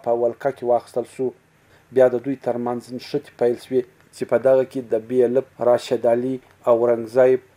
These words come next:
او ګلشیر زی پر ځای ووژل سو. د بی ال اف له خولې چې د دوی یو وسلوال د دوی له ګیرې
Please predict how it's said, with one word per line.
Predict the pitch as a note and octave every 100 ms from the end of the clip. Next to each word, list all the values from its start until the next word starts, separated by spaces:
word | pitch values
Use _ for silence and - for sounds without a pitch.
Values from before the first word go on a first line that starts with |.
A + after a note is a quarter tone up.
| _ _ B2
او | A#2+ A#2+
ګلشیر | A#2+ - C#3+ C3 A#2
زی | C3+ C3+
پر | A#2 A2
ځای | A#2+
ووژل | A#2+ A#2+ A2+ A#2+ -
سو. | B2+ A2 _ _ A#2+
د | A#2+
بی | A#2+ A2+
ال | B2
اف | - A#2+
له | A2
خولې | B2+ C3+ C3 - -
چې | B2
د | A#2+ A#2
دوی | C3+ C3
یو | C3
وسلوال | C3 A#2+ - A#2+ C3 C3 B2+ _ _
د | B2+ B2+
دوی | C3+
له | A#2+ A#2
ګیرې | B2 B2